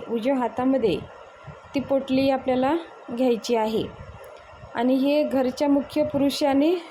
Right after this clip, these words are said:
केलं तरी अतिउत्तम, जर नसेल तर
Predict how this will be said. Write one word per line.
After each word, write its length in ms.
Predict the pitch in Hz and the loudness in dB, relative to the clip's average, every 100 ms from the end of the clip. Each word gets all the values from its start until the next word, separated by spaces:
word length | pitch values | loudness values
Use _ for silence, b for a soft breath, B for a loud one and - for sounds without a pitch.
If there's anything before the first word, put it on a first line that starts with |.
| - | -2
केलं 200 | 285 269 277 | 0 2 2
तरी 120 | 277 | 2
अतिउत्तम, 800 | 254 240 247 220 - 202 139 185 | 2 2 2 0 0 -2 -2 -2
जर 180 | 247 254 | 0 2
नसेल 600 | 277 294 269 180 156 - | 2 2 2 0 -2 -2
तर 140 | 269 | 0